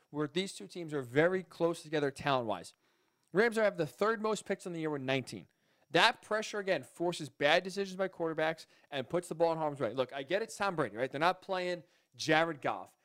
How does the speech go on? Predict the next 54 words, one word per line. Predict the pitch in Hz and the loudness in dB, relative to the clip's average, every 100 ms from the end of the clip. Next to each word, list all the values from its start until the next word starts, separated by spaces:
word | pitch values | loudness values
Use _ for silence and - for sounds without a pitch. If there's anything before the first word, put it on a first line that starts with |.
| _ - | _ -8
They're | 143 | 2
not | 175 202 - | 2 2 -8
playing, | - 175 175 175 170 170 156 _ _ _ _ _ _ _ _ | -10 -6 -4 -4 -6 -6 -10 _ _ _ _ _ _ _ _
I | 180 196 | 6 6
don't | 135 | 6
know, | 117 131 135 - - _ _ 156 | -2 -2 -4 -10 -20 _ _ -16
Ryan | 165 151 175 214 208 | -12 0 4 4 2
Tannehill, | 202 185 147 117 - _ _ _ _ | 2 2 2 -6 -12 _ _ _ _
who's | 160 151 | 2 2
throwing | - 190 170 | 2 2 2
a | |
ton | 190 175 | 0 -2
of | - | 0
picks | 165 | -4
this | 147 160 | -4 -6
year | 143 | -4
as | 123 | -2
well. | 110 | -2
You | 131 233 | 2 4
are | 247 | 4
playing | 226 220 208 | 2 0 2
Tom | 196 185 | 0 2
Brady, | 151 143 | 2 2
who, | 156 156 | 2 2
again, | 151 127 | 0 0
gets | 127 - | -4 -4
the | |
ball | 151 170 180 | 2 4 4
quick, | - 147 139 _ _ _ _ | 2 -4 -4 _ _ _ _
smart | - 147 170 170 | -12 4 4 6
guy, | 170 | 2
doesn't | 160 147 | 2 0
put | 175 | -4
the | 147 | 2
ball | 156 | 2
in | 151 | 2
harm's | 151 139 | 0 -2
way | 135 127 | -2 -2
a | |
ton. | - 131 92 _ _ - | 0 -4 -4 _ _ -6
But | 196 | -4
still, | - - 320 - - _ _ 135 | -4 2 4 4 -4 _ _ 4
that | 175 262 - | 6 6 4
pressure, | 220 226 226 | 2 2 0
if | 170 | 0
he | 175 | 2
is | 208 | 2
under | 185 208 | 0 -4
siege, | 233 156 151 | -4 -2 -2
we | 135 170 | 0 0
know | 202 220 | 2 0
Tom | 214 180 185 | -2 -2 0
Brady | 175 175 156 | 2 2 2
gets | 120 | 0